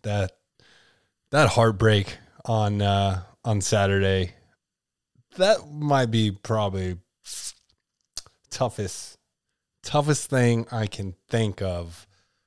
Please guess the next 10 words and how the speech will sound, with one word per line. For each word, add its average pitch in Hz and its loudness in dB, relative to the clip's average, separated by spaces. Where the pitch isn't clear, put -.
outside 101 -2
of 87 -12
making 113 2
the 98 0
play-in 92 -4
round 85 -10
in 85 -10
our 82 -12
first 90 -10
season, 82 -12